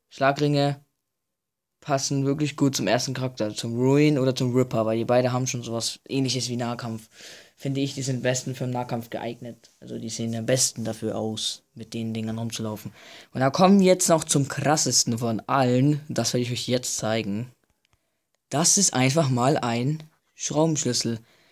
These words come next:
Es ist Wahnsinn, dass sie sowas einbauen. Leute, stellt euch mal vor, ihr läu-, ihr geht einfach ganz normal oder ihr läuft im Spiel, auf einmal kommt um die Ecke so ein Typ mit einem Schraubenschlüssel, haut euch einen auf den Kopf, ey.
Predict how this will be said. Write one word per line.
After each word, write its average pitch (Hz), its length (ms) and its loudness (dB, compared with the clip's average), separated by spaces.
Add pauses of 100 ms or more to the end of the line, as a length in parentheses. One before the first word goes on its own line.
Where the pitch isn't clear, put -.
(160)
Es 123 60 -12
ist 120 220 -4
Wahnsinn, 160 580 4
dass 151 140 4
sie 143 80 2
sowas 151 240 4
einbauen. 127 640 4
Leute, 160 260 4
stellt 180 320 6
euch 170 140 2
mal 156 140 6
vor, 165 220 4
ihr 147 140 8
läu-, 151 340 6
ihr 127 140 0
geht 156 240 6
einfach 139 300 0
ganz 143 240 0
normal 147 320 0
oder 123 120 -2
ihr 120 120 2
läuft 147 360 2 (400)
im 127 120 -2
Spiel, 190 320 4
auf 165 100 6
einmal 160 240 4
kommt 165 220 0
um 147 100 4
die 151 60 6
Ecke 156 180 4
so 143 100 4
ein 135 120 0
Typ 180 240 4
mit 160 140 4
einem 135 200 4
Schraubenschlüssel, 147 840 4
haut 147 180 6
euch 151 140 4
einen 143 100 2
auf 135 120 0
den 127 140 -6
Kopf, - 360 0
ey. 113 240 0